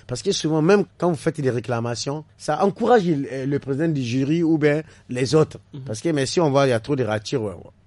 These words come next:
Speaker 1: voilà, un peu, c'est pas une bonne image du
Speaker 2: Mhm.
Speaker 1: candidat.
Speaker 2: C'est vrai que
Speaker 1: Ça, c'est la première des choses.
Speaker 2: officiellement, un élève qui n'est pas admis peut faire une réclamation.
Speaker 1: Oui,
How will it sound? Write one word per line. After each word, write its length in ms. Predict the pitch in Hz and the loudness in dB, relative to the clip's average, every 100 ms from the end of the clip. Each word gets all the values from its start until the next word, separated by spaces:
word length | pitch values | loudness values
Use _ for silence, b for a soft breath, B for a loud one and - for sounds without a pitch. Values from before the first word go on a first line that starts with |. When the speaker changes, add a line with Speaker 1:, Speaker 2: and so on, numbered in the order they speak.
| - | -16
Speaker 1:
voilà, 180 | 110 110 | -14 -12
un 80 | |
peu, 140 | 117 110 | -10 -12
c'est 160 | - | -12
pas 140 | 110 135 | -6 -4
une 60 | 123 | -4
bonne 160 | 123 | -4
image 240 | 110 113 110 | -4 -6 -8
du 180 | 101 107 | -12 -12
Speaker 2:
Mhm. 60 | |
Speaker 1:
candidat. 260 | 107 98 95 | -12 -12 -16
Speaker 2:
C'est 160 | - 147 | -6 -4
vrai 180 | 139 180 | 0 0
que 420 | 175 147 135 135 - | 0 0 0 -4 -4
Speaker 1:
Ça, 180 | - | -2
c'est 120 | 170 151 | 0 0
la 100 | 123 | 0
première 280 | 151 147 160 | 2 4 4
des 80 | 110 | 4
choses. 120 | - | 2
Speaker 2:
officiellement, 500 | 156 156 156 170 185 | 4 4 2 0 -2
un 160 | 147 151 | 0 2
élève 260 | 147 147 160 | 2 2 0
qui 160 | - | -2
n'est 120 | 139 135 | -4 -2
pas 180 | 151 | -2
admis 320 | 147 135 139 139 | -2 -2 -2 -2
peut 160 | 147 | -6
faire 200 | - 143 | -2 -2
une 80 | 143 | -2
réclamation. 720 | 131 - 131 131 127 165 196 - | -4 -6 -6 -6 -6 -8 -8 0
Speaker 1:
Oui, 160 | 156 | 0